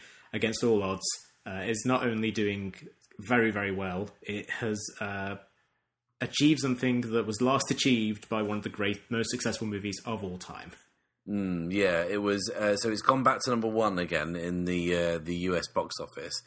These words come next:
Speaker 1: Mm-hmm.
Speaker 2: and, um, it is the first film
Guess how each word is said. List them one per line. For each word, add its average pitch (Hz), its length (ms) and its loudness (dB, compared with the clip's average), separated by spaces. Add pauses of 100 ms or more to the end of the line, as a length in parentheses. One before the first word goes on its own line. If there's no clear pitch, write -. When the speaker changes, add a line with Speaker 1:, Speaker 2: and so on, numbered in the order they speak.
Speaker 1:
Mm-hmm. 123 280 0 (100)
Speaker 2:
and, 87 360 2 (200)
um, 90 400 2
it 85 100 -6
is 92 540 0 (360)
the 101 240 -2 (240)
first 123 520 2 (240)
film 98 460 2